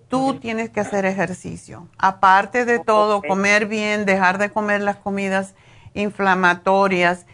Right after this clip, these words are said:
Speaker 1: Y en tu caso específico, porque estás tomando tanta cosa, yo lo que te ayu-, te sugeriría, porque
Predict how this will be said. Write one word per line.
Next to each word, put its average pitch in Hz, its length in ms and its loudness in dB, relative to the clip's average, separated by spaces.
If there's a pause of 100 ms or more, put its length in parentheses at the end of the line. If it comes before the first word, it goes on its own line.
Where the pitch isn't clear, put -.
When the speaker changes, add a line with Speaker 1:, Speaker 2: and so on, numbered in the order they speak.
(420)
Speaker 1:
Y 214 300 -4 (280)
en 226 280 -4
tu 294 220 -2
caso 294 460 2
específico, 226 920 -4
porque 190 260 -4
estás 190 320 0
tomando 269 560 0
tanta 233 600 0
cosa, 202 480 -4 (640)
yo 214 320 4
lo 254 180 2
que 240 120 2
te 208 420 0
ayu-, 180 400 0 (240)
te 196 160 0
sugeriría, 196 1700 -2
porque 196 360 -4